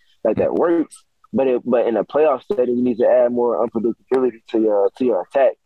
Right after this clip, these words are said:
And that kinda blends into one of the gripes that I have with Billy Donovan, because I feel like, like, yeah, a lot of the players don't shoot at a volume, like Salim mentioned,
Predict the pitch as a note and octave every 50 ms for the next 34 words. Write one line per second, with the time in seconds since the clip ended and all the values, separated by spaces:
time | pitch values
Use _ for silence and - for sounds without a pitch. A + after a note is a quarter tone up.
0 | _ _ _ _ _ _ - A2 A#2 A2 G#2+ G2+ - - - _ _ _ _ -
1 | F#2 A2+ D3 D3+ - E3+ D3 C#3 C3 B2 A#2 A#2+ C3 C3+ C3 B2 A#2+ C3 C3 A#2+
2 | - _ C3+ A#2+ A#2 A2 G#2+ G2+ - - _ _ _ _ - B2+ C#3+ D3 C#3 A#2+
3 | A#2+ A2+ G#2 B2+ B2 A#2+ A2 - A2+ A2+ A#2 A#2+ A#2+ A#2 A2+ G#2+ G#2+ A2 G2+ G2+
4 | C3 C3 A#2+ A2 G#2 A#2 B2+ C#3+ C#3+ C3 A2+ A2+ A2 G#2 G#2 - A#2+ G#2+ A2+ A#2
5 | - - B2+ A#2+ A#2 G#2+ G#2 - - _ _ _ _ _ _ _ - G2+ G#2 G2
6 | B2 C#3+ C#3 B2+ B2 C#3 D3+ D3+ C#3 C3 A#2+ - C#3 C3+ C3 B2+ A#2+ B2 A#2 G#2+
7 | - - C3+ C3+ B2+ - _ A#2+ A2+ G2+ G2+ F#2+ F2+ A2 A2+ C3 C3 C3+ C3+ C3+
8 | C3+ A#2+ B2 A#2 G#2+ - - G#2 A2+ B2+ C3 C3 B2+ C3+ C#3 C3 - D3 C#3+